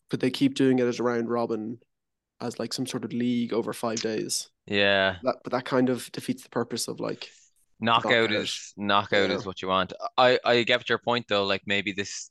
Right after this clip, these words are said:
Speaker 2: decision is based off someone in the background going, "Look
Speaker 1: Oh,
Speaker 2: at the
Speaker 1: yeah.
Speaker 2: view-, look at the viewerships dropping from Thursday, Friday, Saturday, Sunday."
Speaker 1: Yeah.
Speaker 2: Um, maybe so. It actually took me until Friday night to realize that only one player goes through each group.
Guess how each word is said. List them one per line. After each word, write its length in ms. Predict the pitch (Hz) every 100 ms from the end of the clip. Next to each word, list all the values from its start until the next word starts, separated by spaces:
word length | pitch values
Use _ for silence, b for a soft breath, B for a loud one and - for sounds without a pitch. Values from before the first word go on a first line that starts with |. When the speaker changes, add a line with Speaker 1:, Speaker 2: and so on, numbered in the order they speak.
| -
Speaker 2:
decision 380 | 101 104 95 95
is 160 | 92
based 320 | - 95 90
off 360 | 95 90 - - _ _
someone 260 | - 90 87
in 60 |
the 60 | 87
background 400 | 87 87 87 87
going, 220 | 87 90
"Look 140 | 92 120
Speaker 1:
Oh, 60 |
Speaker 2:
at 40 | 131
the 40 |
Speaker 1:
yeah. 80 | 104
Speaker 2:
view-, 160 | 95 95 -
look 160 | 101 104
at 80 |
the 60 | 92
viewerships 600 | 87 95 98 95 - -
dropping 520 | - 92 90 92 87
from 480 | - 90 85 82 80
Thursday, 300 | - 90 82
Friday, 300 | 82 87 85
Saturday, 320 | 85 85 85 82
Sunday." 340 | 87 95 110 _ b b b
Speaker 1:
Yeah. 160 | 117 80
Speaker 2:
Um, 520 | 87 87 85 85 85
maybe 280 | 87 90 87
so. 280 | 82 87 87 B B
It 100 | -
actually 220 | 110 -
took 220 | 120 123 123
me 180 | 113
until 300 | - 101 104
Friday 380 | 95 - 98 92
night 260 | 92 95 -
to 100 | 90
realize 400 | 90 87 87 87
that 120 | 90
only 220 | 87 90 87
one 440 | 87 92 90 85 -
player 320 | 92 87 87
goes 220 | 82 82 -
through 260 | - 90
each 200 | 85 -
group. 280 | - 92 -